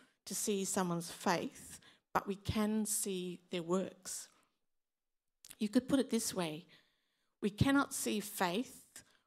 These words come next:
without works, but we can dem-, demonstrate the reality of faith by works. It's true, isn't it? Thanks, Mary, for keeping up with all the slides too, by the way. We cannot see faith without works,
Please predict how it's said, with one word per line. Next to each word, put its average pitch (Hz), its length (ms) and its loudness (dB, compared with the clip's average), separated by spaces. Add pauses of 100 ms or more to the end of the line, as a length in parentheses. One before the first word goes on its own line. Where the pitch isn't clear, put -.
(120)
without 214 500 6
works, - 640 -6 (520)
but 233 120 4
we 190 80 2
can 233 400 0
dem-, 196 280 0 (440)
demonstrate 196 1000 2 (280)
the 185 100 2
reality 180 480 4
of 170 60 -2
faith 165 500 -6
by 170 240 -2
works. - 640 -10
It's - 140 -12
true, 185 280 0
isn't 170 220 -2
it? - 120 -12 (380)
Thanks, 196 320 -4
Mary, 180 260 0
for - 140 -8
keeping 180 320 -8
up - 120 -12
with 175 120 -10
all 165 120 -6
the 165 80 -8
slides - 460 -8
too, - 160 -8
by - 140 -10
the 196 80 -10
way. - 180 -10 (1600)
We 214 100 4
cannot 262 640 4
see 226 360 4
faith 175 680 2
without 202 460 2
works, - 560 -2